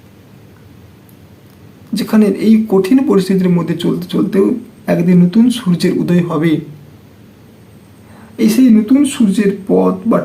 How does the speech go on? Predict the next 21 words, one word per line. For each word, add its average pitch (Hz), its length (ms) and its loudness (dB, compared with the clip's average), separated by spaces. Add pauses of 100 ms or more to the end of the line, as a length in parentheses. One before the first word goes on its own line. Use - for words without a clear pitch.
ঠিকানা 180 360 -2
তারা 170 200 -2
বের 170 280 0
করে 160 160 -4
নিতে 160 200 -6
পারবে, 151 460 -2 (1800)
এরূপ 220 320 2
একটা 175 200 -4
প্রত্যাশাও 156 580 -8
তিনি 151 200 -6
করেছেন। - 400 -12 (2000)
চিরন্তন 254 420 2 (140)
যাত্রী 202 300 0
মানুষ 196 300 4 (120)
চলতে 180 220 -2
চলতে 220 240 0
অন্ধকারের 233 760 2 (140)
উৎস - 200 -4 (180)
থেকে 170 200 -4
একদিন 156 320 -2
তারা 180 240 -2